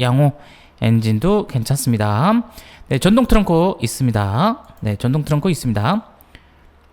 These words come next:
네, 뒷열도, 아, 디아이에스 잘 돼 있고 너무 잘 돼 있는 차량이죠. 이쁜 차량입니다. 네, 워크인 있고요. 하이패스 있습니다.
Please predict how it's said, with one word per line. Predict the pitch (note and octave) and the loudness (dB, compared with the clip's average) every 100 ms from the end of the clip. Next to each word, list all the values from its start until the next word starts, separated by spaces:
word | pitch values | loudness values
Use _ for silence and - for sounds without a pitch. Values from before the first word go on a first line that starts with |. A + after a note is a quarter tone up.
| _ | _
네, | - G#2+ - _ _ _ _ - | -6 -4 -6 _ _ _ _ -8
뒷열도, | - E3 E3+ D3 B2+ F#3 G#3+ G#3 - | 0 2 4 2 0 0 0 -2 -4
아, | A#2 A2 | -6 -2
디아이에스 | C3 A#2+ A#2 - - G#3 G#3 | 0 0 0 -2 -2 -2 -2
잘 | C3 A#2+ | -2 -2
돼 | A#2 | -2
있고 | G#2+ - F#3 G#3+ G3+ - | -4 -4 -2 -2 -2 -4
너무 | A#2 A#2+ A#2+ - | -2 -2 -4 -6
잘 | A2 A2 | -4 -2
돼 | A#2 | 0
있는 | A#2+ | 0
차량이죠. | A#2+ D#3 E3+ C#3 G#2+ G#2 D3+ G#3 - - - | 0 0 0 0 -2 0 0 0 -4 -14 -8
이쁜 | A#2 C#3+ | -2 0
차량입니다. | C#3 D#3 E3+ C3 A2 G2+ G2+ A#2 G3 D#3 | 0 0 0 0 0 -2 -2 0 0 0
네, | D3 - - - _ _ _ _ _ _ | -4 -6 -20 -20 _ _ _ _ _ _
워크인 | - - E3 D#3+ | -6 0 2 4
있고요. | C3+ C#3+ A#2+ G2+ G2+ C#3 G#3 B3 - - _ _ _ _ _ _ _ | 2 2 2 2 2 0 0 -2 -8 -20 _ _ _ _ _ _ _
하이패스 | - G3+ G#3 F3+ D#3+ - - G#3 A#3 - | -2 -2 2 0 0 -2 0 0 0 -4
있습니다. | A2+ - G#2+ G2 G2+ G#2+ D#3 A3+ | -6 -2 -2 -4 -4 -2 0 -2